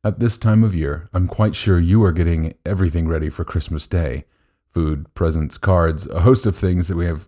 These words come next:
tagged on to the celebration of Christ's birth. With it all, we need to be sure not to forget the Lord Jesus. As it is said, "He is the reason for the season." Let's put Jesus first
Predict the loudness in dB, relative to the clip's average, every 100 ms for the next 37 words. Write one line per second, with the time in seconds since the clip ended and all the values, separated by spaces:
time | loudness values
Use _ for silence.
0 | -8 -2 0 0 -2 -2 -2 -4 -6 -8
1 | -4 -4 -4 -4 -4 -6 -8 -8 -6 -6
2 | -6 -12 -10 -2 -2 -2 -10 _ _ _
3 | _ _ _ _ _ _ _ _ _ _
4 | _ _ 0 0 4 4 4 2 -4 -12
5 | _ _ 0 4 4 4 0 0 2 2
6 | 2 0 -2 -2 -2 -4 -2 -2 -4 -12
7 | _ _ -4 0 0 -2 -4 -8 -8 -12
8 | -16 -20 _ _ _ _ _ _ _ _
9 | _ -2 2 2 2 0 0 0 0 -6
10 | _ _ _ _ 2 4 4 2 2 4
11 | 4 2 2 -2 -2 -4 -4 -6 -8 -10
12 | _ _ _ _ _ _ _ _ -10 -8
13 | -4 -2 2 2 0 -4 -6 -4 -4 -4
14 | -16